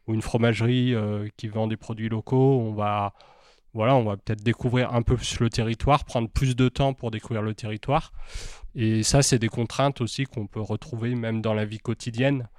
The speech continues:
Euh, moi, personnellement, euh, bah, en général, euh, je vais pas aller sur Autran, euh, depuis chez moi juste à la journée.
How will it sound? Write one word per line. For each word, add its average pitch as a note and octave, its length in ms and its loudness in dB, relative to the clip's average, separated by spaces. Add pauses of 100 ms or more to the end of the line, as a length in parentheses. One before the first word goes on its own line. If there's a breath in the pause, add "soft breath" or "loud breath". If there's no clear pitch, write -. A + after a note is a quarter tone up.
(440 loud breath)
Euh, G#2+ 460 -2
moi, A2+ 180 0
personnellement, A#2+ 840 4
euh, A2 640 0
bah, G#2+ 360 -6
en G#2+ 160 -6
général, A2 480 0
euh, A2 300 -2
je G#2 200 -12
vais G#2 120 -6
pas A#2+ 300 2
aller A2+ 240 0
sur G#2 260 -4
Autran, A#2+ 560 -2
euh, G#2+ 200 -4
depuis G#2+ 280 -8
chez - 160 -2
moi A#2+ 260 0
juste A2+ 420 -8
à G#2 60 -2
la G#2+ 140 0
journée. A2+ 440 6